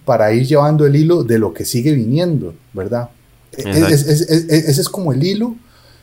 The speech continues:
Speaker 1: que nos tiene acostumbrados. Yo no digo que ese es el uso, digo que es el hilo que nos tiene acostumbrados, eh, Marvel. Ahí, ahí estoy haciendo una corrección en lo que dije. Mae, pero de repente agarrar y decir, "Uy, mae, se nos olvidó aclarar esto, eh, metámoslo en una escena post-créditos". Ok.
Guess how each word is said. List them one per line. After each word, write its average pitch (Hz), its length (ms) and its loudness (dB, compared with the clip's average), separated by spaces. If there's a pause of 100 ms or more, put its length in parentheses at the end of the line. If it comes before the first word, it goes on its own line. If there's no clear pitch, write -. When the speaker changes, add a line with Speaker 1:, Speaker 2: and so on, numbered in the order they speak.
(120)
Speaker 1:
que 117 120 -4
nos 95 180 -8
tiene 143 180 -2
acostumbrados. 135 840 0
Yo 104 120 -4
no 113 60 0
digo 135 180 2
que 92 200 -4
ese 92 160 -2
es - 80 -4
el 110 140 -2
uso, 135 220 2
digo 104 220 -6
que 117 100 -2
es - 80 -4
el 113 100 -2
hilo 131 160 0
que 113 80 -6
nos 82 140 -8
tiene 98 140 -10
acostumbrados, 95 840 -8
eh, 85 320 -12 (160)
Marvel. 110 380 -4
Ahí, 87 200 -12 (120)
ahí 90 220 -18 (480)
estoy - 160 -8
haciendo 90 220 -8
una 87 100 -8
corrección 87 380 -8
en 90 40 -8
lo 90 80 -8
que - 100 -6
dije. 143 280 0 (540)
Mae, 202 440 0 (220)
pero 170 500 4 (100)
de 135 220 2
repente 214 800 0
agarrar 143 340 2
y 175 40 2
decir, 160 220 2
"Uy, 180 140 0
mae, 165 240 0
se 127 80 2
nos 117 160 -2
olvidó 110 240 -2
aclarar 160 460 0
esto, 160 340 -4
eh, 170 100 0
metámoslo 135 380 -2
en 151 40 0
una 147 80 0
escena 147 160 0
post-créditos". 131 680 -4
Ok. 180 240 -4